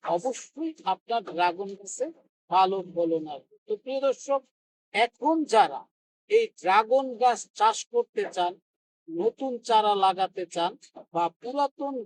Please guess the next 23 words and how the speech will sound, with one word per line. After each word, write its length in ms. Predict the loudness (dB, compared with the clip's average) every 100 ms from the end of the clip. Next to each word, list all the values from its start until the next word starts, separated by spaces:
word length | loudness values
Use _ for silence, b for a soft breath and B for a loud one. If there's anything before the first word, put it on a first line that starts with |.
| 4
গাছকে 480 | 4 4 -2 2 2 2 -4
স্থানান্তরিত 920 | _ -8 -2 0 0 -6 -8 -8 -6 -2 -2
করতে 300 | -2 -4 -6 -2
চান, 160 | -4 -4 _ 2
তারা 240 | 4 6 4 _ _
কিভাবে 460 | -4 2 4 2 0 -4 -4 -2
এই 100 | -2 -4 _ _ 4
গাছগুলি 600 | 6 6 0 -10 -6 -8 -8 _ _ _ 0
এই 80 | 2 2 -2
নতুন 340 | -4 -2 -4 -4 0
মাটিতে 460 | 0 0 -10 -2 -2 -2
স্থানান্তর 680 | _ -6 0 0 0 -6 -6 -2
করবেন, 360 | -2 0 -4 -4 _ _ _ -8
এই 140 | -6 -4 -4 -4
নতুন 320 | -4 -4 -8 -2
মাটিটা 420 | -2 -2 -8 -2 -2 0
আপনারা 380 | -4 -2 -2 0 0 _ -14
কিভাবে 460 | -6 -2 0 0 -4 -6
তৈরি 240 | -8 -6 -10 -6
করবেন, 360 | -6 -2 -2 -2 _ _ _
সেটা 500 | -12 -6 -4 -2 -2 0 -2
নিয়েই 360 | -4 -4 -4 -6 0 2
আজকের 320 | 2 0 0